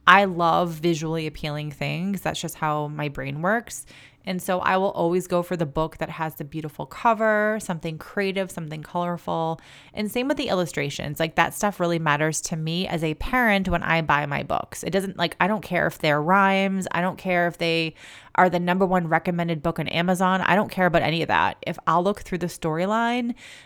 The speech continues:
and I will look through the illustrations when I look at, like, the preview copy on Amazon, and if I like what that looks like, I'll buy it. I don't need anything else, right? I don't even look at reviews. I just look at the pictures and I'm like, "Okay, yep," or, or "No," basically.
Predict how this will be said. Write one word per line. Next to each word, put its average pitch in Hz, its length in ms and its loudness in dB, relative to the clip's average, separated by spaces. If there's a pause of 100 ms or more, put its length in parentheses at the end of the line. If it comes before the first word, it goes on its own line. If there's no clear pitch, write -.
and 175 120 0
I 170 80 6
will 175 160 4
look 180 200 0
through 180 160 0
the 170 120 0
illustrations 170 800 -4
when 165 100 0
I 151 80 0
look 151 200 -4
at, 147 120 -6
like, 143 140 -4
the 147 100 -4
preview 165 420 2
copy 208 380 0
on 160 160 0
Amazon, 165 540 -2
and 165 140 -4
if 170 120 0
I 165 120 2
like 165 260 0
what 170 120 -2
that - 180 0
looks 160 240 -4
like, 226 240 2
I'll 175 140 2
buy 202 180 8
it. - 300 0
I 160 100 -2
don't 190 200 -2
need 185 160 0
anything 156 560 -4
else, - 320 -6
right? 151 340 -2 (380)
I 175 100 0
don't 202 120 0
even 220 140 0
look 220 160 -2
at 165 40 -2
reviews. 143 640 -2
I 160 120 -2
just 160 200 -4
look 165 140 -6
at 165 120 -4
the 147 60 -6
pictures 170 520 -2
and 160 80 0
I'm 151 100 -2
like, 147 220 -4
"Okay, 226 300 0
yep," 202 420 2
or, 156 280 0 (240)
or 165 280 0
"No," 147 420 -4 (120)
basically. - 500 -10